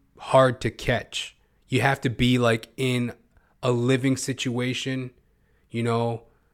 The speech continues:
living within a dwelling, in close proximity, in close contact, consistent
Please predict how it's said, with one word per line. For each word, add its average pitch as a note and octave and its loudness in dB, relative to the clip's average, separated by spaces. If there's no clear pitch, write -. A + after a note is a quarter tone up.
living C3 4
within B2+ 0
a A2+ 0
dwelling, A#2+ 0
in B2+ 0
close C3+ 0
proximity, B2+ -2
in A2+ -6
close C#3 0
contact, B2 -2
consistent A#2 -6